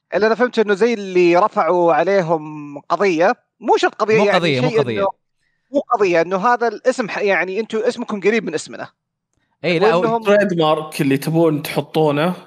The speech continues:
Speaker 3: قريب من التريد مارك حقنا.
Speaker 2: إيه.
Speaker 1: بالضبط.
Speaker 2: هيز
Speaker 3: آه.
Speaker 2: لايت و-، و-،
Speaker 3: إيه.
Speaker 2: وهيز لايت، آه، خلاص يقول لك إنه، إنه ت-، يعني استغنوا عن التريد مارك
Speaker 3: رجعت
Speaker 2: هذا.
Speaker 3: إنهم يسوون تريد مارك ال-، التيكس تو.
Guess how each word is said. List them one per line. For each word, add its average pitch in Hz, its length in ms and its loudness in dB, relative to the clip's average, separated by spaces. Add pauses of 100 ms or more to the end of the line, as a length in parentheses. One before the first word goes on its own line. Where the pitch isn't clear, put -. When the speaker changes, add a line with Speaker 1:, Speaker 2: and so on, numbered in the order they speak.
(260)
Speaker 3:
قريب 160 460 2
من 127 240 -2
التريد 139 440 -2
مارك 139 240 -4
حقنا. - 400 -12 (220)
Speaker 2:
إيه. 95 360 -8
Speaker 1:
بالضبط. 175 360 0
Speaker 2:
هيز 165 500 2
Speaker 3:
آه. - 60 -6
Speaker 2:
لايت 170 420 0 (260)
و-، - 40 -12
و-، 160 520 -4
Speaker 3:
إيه. 135 60 -4
Speaker 2:
وهيز 190 300 2
لايت، 175 500 -2 (100)
آه، 151 120 -8
خلاص - 520 -4
يقول 113 320 -10
لك 107 160 -12
إنه، 95 500 -12 (760)
إنه 90 160 -12
ت-، 85 1000 -10 (480)
يعني 87 160 -12
استغنوا 110 420 -6
عن 92 140 -6
التريد 87 640 -8
مارك 98 140 -4
Speaker 3:
رجعت 123 260 0
Speaker 2:
هذا. 139 80 -2
Speaker 3:
إنهم 127 380 0
يسوون 127 380 -2
تريد 123 300 -6
مارك 123 300 -8
ال-، - 320 -16
التيكس - 480 -12
تو. - 120 -18